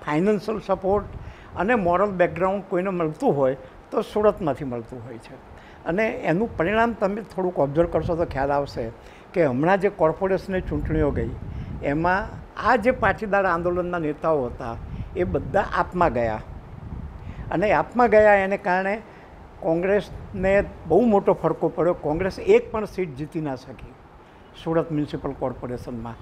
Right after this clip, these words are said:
પચીસેક સીટો જે ગુમાવી ભાજપે એ બધી આપમાં ગઈ અને આપમાં હવે પાટીલ સાહેબ જ્યારથી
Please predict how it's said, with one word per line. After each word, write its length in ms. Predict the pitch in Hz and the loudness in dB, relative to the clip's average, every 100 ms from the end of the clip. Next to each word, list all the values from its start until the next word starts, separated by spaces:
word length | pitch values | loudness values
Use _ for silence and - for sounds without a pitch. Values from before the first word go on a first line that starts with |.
| - - - - | -20 -20 -20 -6
પચીસેક 500 | 185 160 294 - 269 | -4 0 0 2 2
સીટો 360 | - 208 208 208 | 0 -8 -2 0
જે 140 | 180 | 0
ગુમાવી 440 | 165 139 151 180 233 | -2 0 2 2 0
ભાજપે 600 | 127 123 127 131 135 139 - - - | 0 -2 -2 -4 -6 -8 -12 -14 -4
એ 40 | |
બધી 400 | 185 160 147 202 | -2 -2 -2 -4
આપમાં 520 | - 139 151 190 190 117 | 0 0 -2 2 0 2
ગઈ 180 | 117 101 - - - - - - - - - - - - - - | -6 -8 -18 -20 -20 -20 -20 -20 -20 -20 -20 -20 -20 -20 -20 -8
અને 300 | 165 202 233 - | -2 2 0 0
આપમાં 460 | 139 160 - 233 226 135 | -2 -2 0 2 2 2
હવે 420 | 139 220 160 170 - - - - - - - - - - - | 6 6 6 2 -6 -20 -20 -20 -20 -20 -20 -20 -20 -20 -8
પાટીલ 460 | 165 165 - 269 277 | -2 0 2 2 2
સાહેબ 460 | - 185 185 180 | 0 4 4 4
જ્યારથી 600 | 156 160 160 - 196 196 | 2 2 0 -4 -4 -4